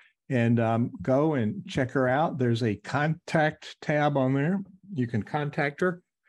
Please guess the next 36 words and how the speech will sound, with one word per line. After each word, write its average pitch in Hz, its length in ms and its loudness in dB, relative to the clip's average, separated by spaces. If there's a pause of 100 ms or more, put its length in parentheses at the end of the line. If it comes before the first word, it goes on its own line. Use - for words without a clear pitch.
(180)
with 131 160 -2
more 135 180 0
questions. 160 840 -4
And 123 320 0 (320)
this 190 200 2
is 170 160 2
something 160 420 0 (140)
everybody 120 880 2
needs 101 540 0
that's - 300 -4
in 110 180 2
the, 104 260 0
the, 107 380 0
um, 101 380 -4
social 123 400 -2
benefit 113 420 -2
sector 120 540 -2 (500)
and 113 200 0
the 110 60 -4
for-purpose 123 840 -2 (120)
enterprise. 123 580 0
So, 135 320 2 (360)
Susan, 226 420 0
what 285 160 0
do 311 80 0
you 269 80 2
wanna 180 280 4
leave 139 420 4
people 117 360 0
with, 107 240 0
a 95 80 -4
thought 135 440 2
or 107 140 -2
a 95 120 -6
tip 123 400 -4
or 107 220 -4